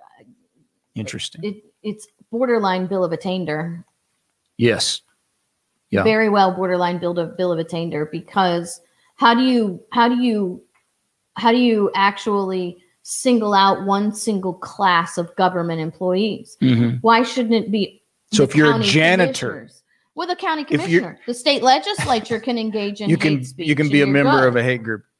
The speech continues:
Speaker 1: Yeah, you can be a member of a hate group and, and be a
Speaker 2: So
Speaker 1: legislator.
Speaker 2: only if
Speaker 1: Yeah.
Speaker 2: you're a
Speaker 1: A
Speaker 2: peace
Speaker 1: peace
Speaker 2: officer.
Speaker 1: officer. Right.
Speaker 2: Fascinating.
Speaker 1: Right, right. It is fascinating. Well, but you know, 'cause it's all about getting rid of law of,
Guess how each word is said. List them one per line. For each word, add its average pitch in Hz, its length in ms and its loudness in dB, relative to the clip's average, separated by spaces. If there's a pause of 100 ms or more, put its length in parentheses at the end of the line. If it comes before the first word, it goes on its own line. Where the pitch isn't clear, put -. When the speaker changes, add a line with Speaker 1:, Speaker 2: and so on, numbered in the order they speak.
Speaker 1:
Yeah, 196 260 -8
you 247 120 -8
can 254 60 -6
be 285 80 -6
a 311 40 -6
member 311 220 -4
of 269 80 0
a 277 40 0
hate 277 140 -4
group 247 260 -4
and, 208 260 -8
and 233 160 -2
be 226 140 -4
a 208 40 -4
Speaker 2:
So 196 40 -4
Speaker 1:
legislator. 220 640 -4
Speaker 2:
only 135 300 4
if 123 160 -2
Speaker 1:
Yeah. 120 100 0
Speaker 2:
you're 117 180 4
a - 20 2
Speaker 1:
A - 20 2 (240)
Speaker 2:
peace 135 200 -2
Speaker 1:
peace 139 80 -4
Speaker 2:
officer. 107 540 0
Speaker 1:
officer. 98 180 -18 (180)
Right. 160 280 -14 (420)
Speaker 2:
Fascinating. - 540 -8
Speaker 1:
Right, - 80 -18
right. - 80 -20 (200)
It 208 140 -10
is 220 160 -6
fascinating. 131 560 -14
Well, 233 260 4
but 254 160 -4
you 269 80 -6
know, 190 140 -2
'cause 196 240 -6
it's 202 100 -14
all 202 200 -4
about 190 360 -4
getting 180 320 -6
rid 190 160 -2
of 175 140 -2
law 180 260 -2 (380)
of, 190 240 -2